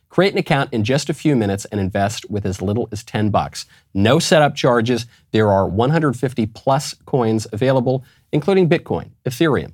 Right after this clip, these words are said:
Cardano. You want some sushi swap with your Bitcoin? No problem. Alto has you covered. They have industry-leading security, the advanced encryption standard for wallets and private keys. Plus, there are multiple ways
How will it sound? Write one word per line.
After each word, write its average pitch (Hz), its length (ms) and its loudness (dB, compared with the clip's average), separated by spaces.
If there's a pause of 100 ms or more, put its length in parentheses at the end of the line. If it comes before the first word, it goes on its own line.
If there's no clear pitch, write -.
Cardano. 120 540 0 (280)
You 107 100 0
want 123 260 2
some 120 180 -2
sushi 139 380 0
swap 165 360 2
with 170 140 -2
your 165 80 0
Bitcoin? 196 400 2
No 233 240 6
problem. 240 600 2 (240)
Alto 160 300 2
has 131 180 0
you 117 60 -2
covered. 82 280 -2 (320)
They 131 260 2
have 123 260 -4
industry-leading 117 880 -2
security, 131 520 -2 (200)
the 90 100 -4
advanced 107 340 -2
encryption 104 360 -4
standard 110 320 -2
for 90 100 -10
wallets 95 400 -2
and 87 80 -8
private - 300 -4
keys. 117 220 -4
Plus, 240 380 -2
there 139 160 0
are 123 120 2
multiple 104 420 -4
ways 85 320 -6